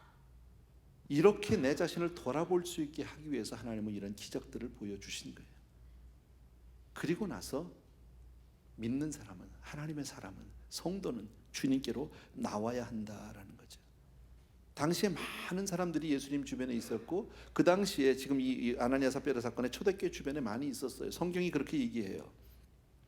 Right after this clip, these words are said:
오늘 십오 절과 십육 절 아까 읽었는데 잠깐 보십시오. 십오 절, 십육 절 보십시오. 어, <clears throat> "심지어 병든 사람을 메고 거리에 나가 침대와 여 위에 누이고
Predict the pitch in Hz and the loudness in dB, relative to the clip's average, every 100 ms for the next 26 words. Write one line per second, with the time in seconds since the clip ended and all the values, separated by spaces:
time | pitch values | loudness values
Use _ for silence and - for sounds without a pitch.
0 | - - - - - 120 131 - 170 175 | -20 -20 -18 -16 -2 0 2 0 0 2
1 | 160 147 135 - 165 147 - 113 190 - | 2 2 0 -2 -2 -2 0 0 0 -6
2 | - 117 110 131 117 120 113 104 110 110 | -6 -4 0 2 4 4 4 2 -2 -4
3 | 117 127 107 95 - 92 85 - - - | -4 -2 -2 -4 -6 -8 -10 -12 -20 -20
4 | - - - - - 151 139 113 - 110 | -18 -20 -18 -10 -2 2 2 2 0 -2
5 | 113 98 95 - - 117 180 - - - | 0 -2 -4 -6 -4 -2 -2 -8 -16 -16
6 | - - - 113 107 110 117 - - - | -18 -12 2 6 6 4 0 -4 -10 -2
7 | 196 147 113 - - - - - - - | 0 0 -4 -10 -20 -20 -20 -20 -20 -20
8 | - - - - 190 185 160 127 - 135 | -20 -20 -8 2 4 6 8 6 6 4
9 | 151 160 160 139 139 143 127 110 107 139 | 6 4 4 2 2 2 4 2 2 0
10 | - 110 120 117 104 98 90 - - 170 | 0 0 2 2 0 -4 -6 -4 0 2
11 | 160 151 143 113 120 120 113 107 104 101 | 4 6 6 6 6 6 4 4 0 2
12 | 123 226 | 0 -2